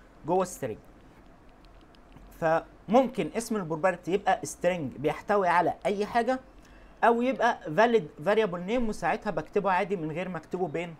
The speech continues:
دبل كوت. يبقى احنا كده عرفنا ازاي اعرف اوبجكت وازاي اكتب فيه البروبرتيز بتاعته.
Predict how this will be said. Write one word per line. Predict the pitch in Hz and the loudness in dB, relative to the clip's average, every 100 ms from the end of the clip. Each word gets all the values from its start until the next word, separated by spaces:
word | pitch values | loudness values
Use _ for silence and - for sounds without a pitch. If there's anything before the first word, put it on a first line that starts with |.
| - | -2
دبل | 139 156 | 0 0
كوت. | - - - - - - - - - - - - - - - - - - - - - - - - | -4 -12 -20 -20 -20 -20 -20 -16 -14 -12 -16 -20 -20 -20 -20 -20 -20 -20 -20 -20 -20 -20 -20 -12
يبقى | 185 214 | -2 0
احنا | 294 285 | 2 0
كده | 254 254 | 0 0
عرفنا | 247 165 208 240 233 - | 2 0 0 -2 -4 -4
ازاي | 151 127 190 226 | -6 -2 2 2
اعرف | 160 196 196 151 - - - - | 4 4 4 0 -2 -20 -16 0
اوبجكت | 226 214 247 262 - | 0 2 -4 -4 -6
وازاي | 170 151 151 226 226 | -4 -4 0 2 2
اكتب | 202 208 - | 0 -4 -4
فيه | 196 - 214 170 | -8 -4 -4 -4
البروبرتيز | 151 139 170 175 147 | -2 0 2 0 -6
بتاعته. | - 85 - | -10 -10 -10